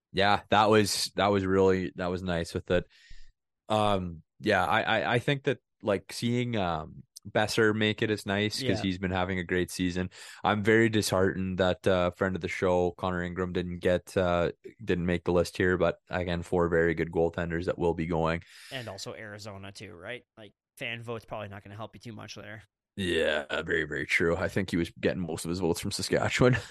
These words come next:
Speaker 1: <laughs> to be, uh, completely honest
Speaker 2: All
Speaker 1: with you,
Speaker 2: from
Speaker 1: but
Speaker 2: Miles Fuchs?
Speaker 1: Yeah, straight up from the, from the lab itself. Um, I think Zach Hyman not being an all-star is just Toronto being petty.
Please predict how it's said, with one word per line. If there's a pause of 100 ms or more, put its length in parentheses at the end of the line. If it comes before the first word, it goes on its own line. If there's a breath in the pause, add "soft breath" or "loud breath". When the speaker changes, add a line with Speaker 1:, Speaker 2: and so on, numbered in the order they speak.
Speaker 1:
<laughs>
to
be,
uh,
completely
honest
Speaker 2:
All
Speaker 1:
with
you,
Speaker 2:
from
Speaker 1:
but
Speaker 2:
Miles
Fuchs? (280)
Speaker 1:
Yeah,
straight
up (380)
from
the,
from
the
lab
itself. (800 loud breath)
Um, (480)
I
think
Zach
Hyman
not (140)
being
an
all-star
is (1000)
just
Toronto
being
petty.